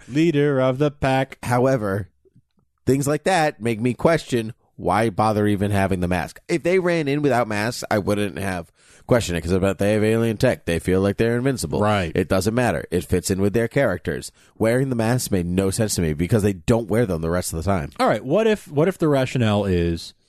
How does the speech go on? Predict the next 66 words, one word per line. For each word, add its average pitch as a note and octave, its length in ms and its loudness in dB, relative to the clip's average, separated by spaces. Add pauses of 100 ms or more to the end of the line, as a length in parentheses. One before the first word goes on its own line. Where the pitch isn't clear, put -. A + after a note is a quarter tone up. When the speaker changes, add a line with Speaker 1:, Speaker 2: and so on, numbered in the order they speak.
(180)
Speaker 1:
uh, F2 320 -2
they B2 120 2
went D#3 240 2
in B2+ 260 0
putting C#3+ 220 0
on C3+ 80 2
the B2 80 2
mask G2+ 320 -2
like G2 100 -2
a G#2 60 0
normal G#2+ 240 2
robbery, F2 400 0
and G2 100 -2
then G#2 60 0
they're G2+ 100 0
like, F#2+ 160 0
"You B2 60 0
know D3 100 2
what? G#3+ 160 2 (380)
After, E3+ 420 0
you E3+ 60 2
know F#3+ 80 4
what? A#3 200 -2
Think G#3+ 160 0
about C4 220 2
it. B3+ 100 -4 (120)
I - 180 -2
don't D4+ 160 2
need E4+ 140 2
these D4+ 160 2
after D#4+ 380 2
all. F2 260 -4
I - 40 0
don't B3+ 80 2
need C#4 140 2
the D4+ 60 -8
mask C#4 180 2
after C4+ 280 0
all F#3+ 60 4
because A3 200 -4
I C4+ 60 2
have C4 120 0
alien C4+ 300 2
tech." - 400 -2 (460)
Speaker 2:
All B2 120 2
right. G#2 260 2
Speaker 1:
What C#3+ 100 0
if A#2 40 2
Speaker 2:
Let's A2+ 80 -2
Speaker 1:
they D#3 80 0
started E3 300 0
off C3+ 200 0
and A2+ 100 0
then A2 100 2
they G2+ 80 2
were F2+ 160 0
like, E2+ 160 -6
Speaker 2:
"We F#3+ 160 2
defeated F#3+ 400 0
Supergirl. D3+ 580 2
We D#3 180 0
don't D#3+ 220 2
need E3+ 180 0
these B2 200 2
masks." C3 340 2
Speaker 1:
Right. - 300 0